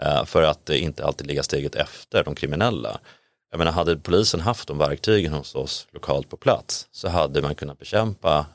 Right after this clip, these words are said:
eh, gängkriminaliteten mycket effektivare än vad som nu görs. Eh, och det är ju bara ett tydligt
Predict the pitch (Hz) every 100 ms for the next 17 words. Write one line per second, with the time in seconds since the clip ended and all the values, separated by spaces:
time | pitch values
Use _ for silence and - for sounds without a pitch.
0 | - 58 71 82 71 - 69 65 - 65
1 | 64 - 65 50 71 - 78 - - -
2 | 60 64 64 69 73 - 65 - - -
3 | 67 71 57 127 58 - - - - -
4 | _ _ - 80 78 80 117 113 92 80
5 | 73 73 90 - - - - 64 62 -